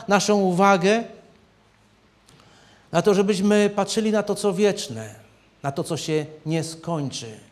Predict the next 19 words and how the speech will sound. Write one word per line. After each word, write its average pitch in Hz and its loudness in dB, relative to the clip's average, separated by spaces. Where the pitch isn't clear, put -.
Abyśmy 202 2
zwracali 196 0
uwagę 202 2
na 185 0
Boże 180 0
Słowo, 185 -2
które 180 -2
jest 135 -4
wieczne, 127 -6
na 170 0
Bożą 196 0
miłość, 202 0
która 175 -2
jest 156 -6
wieczna. - -8
Abyśmy 202 4
w - -8
tym 247 4
upatrywali 226 4